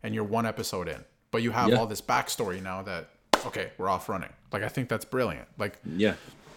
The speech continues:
Speaker 2: Yeah.
Speaker 1: I think, uh, what, you know, the, the freedom Netflix is giving Duffer Brothers, obviously, because it's an amazing show.
Speaker 2: Yeah, <laughs>
Speaker 1: um,
Speaker 2: I know, I know.
Speaker 1: is paying off because they're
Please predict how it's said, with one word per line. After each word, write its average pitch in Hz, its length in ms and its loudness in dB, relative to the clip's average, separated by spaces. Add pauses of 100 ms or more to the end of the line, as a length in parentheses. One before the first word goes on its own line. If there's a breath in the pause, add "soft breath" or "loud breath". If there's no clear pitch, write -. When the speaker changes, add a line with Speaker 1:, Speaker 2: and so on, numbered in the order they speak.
(140)
Speaker 2:
Yeah. 92 180 0 (300)
Speaker 1:
I 120 80 0
think, 151 320 -2
uh, 117 260 2
what, 107 280 -4 (180)
you 127 80 -6
know, 98 160 -4
the, 104 180 -8 (120)
the - 80 -6
freedom 123 340 0
Netflix 113 380 -2
is 98 100 -6
giving 98 400 -6 (160)
Duffer 104 260 -2
Brothers, 87 380 -6
obviously, 78 400 -8
because - 560 -14 (160)
it's - 100 -18
an 92 80 -12
amazing 78 280 -12
show. 113 340 -2 (340 soft breath)
Speaker 2:
Yeah, 87 480 4
<laughs> - 20 0
Speaker 1:
um, 107 80 2
Speaker 2:
I 117 80 2
know, 110 300 6 (100)
I 85 160 0
know. 87 220 -2
Speaker 1:
is 110 120 -2
paying 113 260 -2
off 117 200 2
because 92 480 -6
they're 95 160 -4